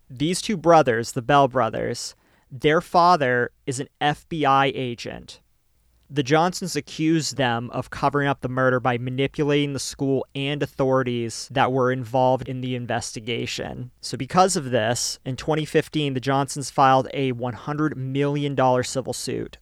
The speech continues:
against thirty-eight people, including three of their son's classmates, the local crime lab, the school, state and federal officials, five agents of the G B I, which is the Georgia Bureau of Investigation.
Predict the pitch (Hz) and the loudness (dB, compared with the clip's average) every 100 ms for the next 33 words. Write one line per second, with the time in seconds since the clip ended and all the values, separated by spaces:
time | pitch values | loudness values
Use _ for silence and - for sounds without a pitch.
0 | - 135 127 - - 165 180 202 - 160 | -8 -6 -6 -12 -2 4 4 4 0 -2
1 | 165 - 170 170 127 127 - 143 135 131 | -2 -4 -4 0 0 0 -4 -6 -6 -6
2 | 139 139 156 165 170 - 160 156 - 120 | -6 -2 0 0 -2 -2 -6 -6 -2 0
3 | 117 - 120 113 - - - 131 127 127 | -2 -4 -10 -10 -10 -12 -8 -4 -2 -2
4 | 147 - 151 147 160 165 165 165 127 - | -6 -2 2 4 2 2 2 2 0 -8
5 | - - 196 190 196 160 - 160 135 - | -12 -4 4 6 6 2 -4 -4 -6 -2
6 | 135 123 113 - - 160 - 151 143 147 | 0 0 -6 -6 0 0 2 0 0 -2
7 | - 147 156 147 - 147 147 160 151 - | 2 6 6 4 0 0 0 -2 -4 -4
8 | 127 123 139 139 131 131 131 156 156 135 | -4 -6 -4 -2 0 2 4 4 2 -2
9 | - 135 - 107 131 113 135 131 123 131 | -2 -4 -4 -8 -8 -6 -4 -2 -2 -6
10 | 120 123 131 135 131 139 120 123 117 120 | -4 0 4 4 2 0 -6 -6 -6 -6
11 | - 120 120 120 - 170 175 190 | -10 -8 -6 -6 -2 -2 -2 -4